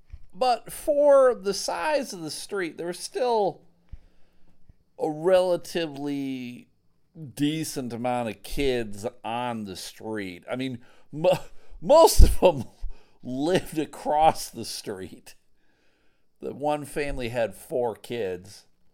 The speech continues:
And as a result of the four kids over there, there was always, you know, kids going to visit them and whatever.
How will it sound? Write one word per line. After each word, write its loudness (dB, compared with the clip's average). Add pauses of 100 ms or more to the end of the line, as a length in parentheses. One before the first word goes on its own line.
(2500)
And -2
as 4
a -2
result 2
of -4
the -12
four -2
kids -6 (280)
over -6
there, -2
there -2
was -6
always, -4
you -14
know, -12
kids -10
going -8
to -12
visit -14
them -6
and -12
whatever. -6